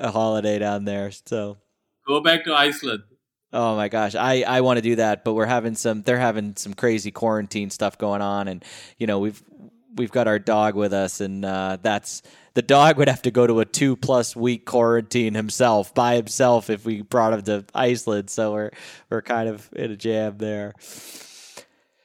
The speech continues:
Speaker 1: But hey, all right, Doctor Ara, thank you so much. And, and remind folks that don't remember the last time you were on this show where they can find you.
Speaker 2: Uh, you can follow me on Instagram, Doctor Ara on Call,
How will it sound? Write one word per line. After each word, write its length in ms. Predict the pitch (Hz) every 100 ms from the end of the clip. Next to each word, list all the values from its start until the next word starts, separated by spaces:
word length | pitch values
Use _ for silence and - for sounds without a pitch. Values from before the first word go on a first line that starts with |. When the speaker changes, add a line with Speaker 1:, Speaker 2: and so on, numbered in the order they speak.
| _ _ -
Speaker 1:
But 160 | 135 135
hey, 340 | 151 139 117 -
all 160 | 156 139
right, 220 | 135 123
Doctor 260 | 151 135
Ara, 160 | 143 139
thank 260 | - 151 143
you 60 |
so 180 | - 156
much. 300 | 147 143 -
And, 140 | 147
and 160 | 151 160
remind 460 | 160 160 160 165 156
folks 440 | 160 156 - -
that 540 | 151 135 135 - _ -
don't 180 | 147
remember 320 | 147 139 135 131
the 80 |
last 280 | 131 143 -
time 160 | 147 131
you 100 | 123
were 80 | 117
on 120 | 113
this 140 | 113
show 260 | - 127 120
where 140 | 120
they 140 | 117 113
can 160 | 117
find 340 | - 123 120 107
you. 140 | 90 92 _ _ _ _ _ _ _ _ 135
Speaker 2:
Uh, 640 | 156 165 165 165 160 165
you 80 | 180
can 140 | 214 208
follow 200 | 214 208
me 100 | 202
on 80 |
Instagram, 680 | 175 175 180 175 170 170 165 - _ 139
Doctor 200 | 139 147
Ara 240 | 143 143
on 120 | 139
Call, 560 | 135 135 135 135 131